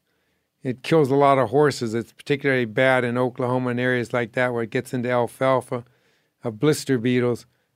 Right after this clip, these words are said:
They bale it up in the hay. Horse eats as few as a dozen or f-, few of these things.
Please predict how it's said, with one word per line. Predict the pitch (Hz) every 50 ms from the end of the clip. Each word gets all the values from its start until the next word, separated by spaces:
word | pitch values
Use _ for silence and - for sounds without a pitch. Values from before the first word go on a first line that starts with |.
| _ -
They | 123 123
bale | 107 101 147 151 151 143 139
it | 135 131
up | 143 139 139 -
in | 139 131
the | 127 117
hay. | 110 127 139 139 139 135 127 - - _ _ _ _ _
Horse | - 135 143 131 123 - 139
eats | 135 131 127 131 -
as | 123 107 -
few | - - - 143 139 135 135 131
as | 120 - - - - 208 208 - - - -
a | 135 131 123
dozen | 104 107 139 139 143 135 113 131 127
or | 123 117
f-, | - - - - 120 _ _
few | - 135 135 135
of | 131 117
these | 127 131 117 - -
things. | - 135 131 113 - -